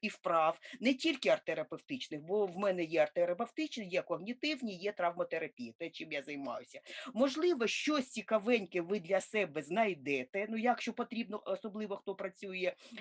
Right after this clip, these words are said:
в освітянській сфері. По-друге, я буду рада співпраці, як казали всі інші колеги, тому що коли я слухала всіх інших, для мене це було в першу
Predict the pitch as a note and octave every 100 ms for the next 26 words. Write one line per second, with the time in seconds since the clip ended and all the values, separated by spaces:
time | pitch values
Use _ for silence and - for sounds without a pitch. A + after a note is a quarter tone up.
0 | - E3+ F#3+ F#3 F#3+ - G3+ G#3 G3 -
1 | G3+ - - F#3+ F3+ F3+ - - - B3+
2 | - - C#4 A3 D4+ E4+ F4+ F4 A3+ A3
3 | G#3 G3 F#3+ F3+ E3+ - _ _ G3 F3
4 | C#4 D#4 C#4+ B3 C#4 C#4+ C4 B3 - A#3
5 | A3 B3+ B3+ G#3 F#3+ G3+ F#3 A3+ G3+ F#3
6 | G#3 G#3 A3 G#3+ - G#3 G#3+ C#4 A3 F3+
7 | F#3 F#3+ G3 G3 - F#3+ G3+ A3+ F#3 G3
8 | F3+ - F3+ G3+ - D#3+ D#3 - E3 E3+
9 | - A3+ B3+ - B2+ - - - D3+ G3
10 | G3+ B3 B3+ A#3+ G3 E3+ F3+ F3+ - A#3+
11 | B3 F#3+